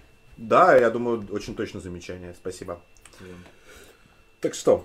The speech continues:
Speaker 1: мы расскажем. Ну, э, я думаю, у нас осталось полчасика стрима,
Speaker 2: Мгм.
Speaker 1: потому что там Артёму нужно делать очень важное дело. Скажем, какое. А, давай зачитаем пару донатов, которые
Speaker 2: Давай.
Speaker 1: потом пришли
Speaker 2: У нас
Speaker 1: донаты
Speaker 2: как раз
Speaker 1: новые.
Speaker 2: их ровно три штуки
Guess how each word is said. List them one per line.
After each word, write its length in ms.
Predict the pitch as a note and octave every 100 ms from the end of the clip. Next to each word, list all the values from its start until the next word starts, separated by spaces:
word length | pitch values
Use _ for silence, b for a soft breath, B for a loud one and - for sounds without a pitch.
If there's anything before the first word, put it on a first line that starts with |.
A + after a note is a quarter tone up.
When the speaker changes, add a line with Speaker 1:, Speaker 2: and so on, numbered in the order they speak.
| -
Speaker 1:
мы 400 | A#2 A#2 G#2+ A2
расскажем. 680 | G#2+ G#2+ G3+ A#3+ C#3+ G#2+ G2+
Ну, 720 | A#2 G2 F#2+ F#2 F2+ F2 F2
э, 40 | F2
я 80 | F#2
думаю, 200 | G2 F#2
у 40 |
нас 120 | F2
осталось 280 | - A2+ F#2+
полчасика 580 | - G#2 G2+ G3 - A#2+
стрима, 440 | - A2+ F#2+ E2+ F2
Speaker 2:
Мгм. 300 | A2+ A2 A2+ B2+ D3+
Speaker 1:
потому 240 | - G2
что 180 | G2 A2
там 300 | - G2 G2
Артёму 380 | F#2+ A2+ B2+ A2
нужно 200 | G2+ F#2
делать 220 | F#2 A2
очень 200 | F#2+ -
важное 260 | F#2 F2 F#2
дело. 420 | G2 C#3+ A2 F#2 _ _ _
Скажем, 300 | - G2+ G2
какое. 360 | - - F2+ E2 _ b b b
А, 260 | A2 G#2+ F#2+
давай 180 | B2+ D3+
зачитаем 320 | A2+ C#3 A#2
пару 160 | A2+
донатов, 380 | G#2 C3 F#3+ G#2 -
которые 280 | - G2+
Speaker 2:
Давай. 160 | G#2+ G#2+
Speaker 1:
потом 80 | -
пришли 220 | B2+ A2+
Speaker 2:
У 40 | B2
нас 80 | D3+
Speaker 1:
донаты 140 | G#2+
Speaker 2:
как 80 | B2
раз 120 | F#2+ F2+
Speaker 1:
новые. 140 | F2
Speaker 2:
их 120 | -
ровно 260 | G2+ G2 F#2+
три 160 | G2
штуки 240 | G2 -